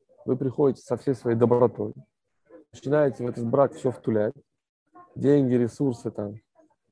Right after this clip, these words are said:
все места, короче. И в конце находите какую-то нечестность, которую совершил ваш партнер по отношению к вам.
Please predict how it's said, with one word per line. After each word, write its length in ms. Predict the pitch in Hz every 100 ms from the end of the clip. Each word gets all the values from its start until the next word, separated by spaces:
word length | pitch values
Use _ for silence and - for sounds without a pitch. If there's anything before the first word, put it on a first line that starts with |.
| _
все 160 | - 131
места, 340 | 120 - 113
короче. 340 | - - - - - _ - - _ - -
И 40 |
в 80 | 117
конце 540 | 147 147 - 311 269 - -
находите 500 | 143 139 208 202 165
какую-то 400 | 143 - 160 147
нечестность, 600 | 143 135 120 110 151 - _ _ -
которую 260 | 113 127
совершил 420 | 120 127 120 160 135
ваш 200 | 120 -
партнер 500 | 110 - 107 131 135 _ _ 131 _ _ _ - _ _ - - -
по 80 |
отношению 440 | 113 123 - 120 107
к 100 | -
вам. 320 | 110 104 139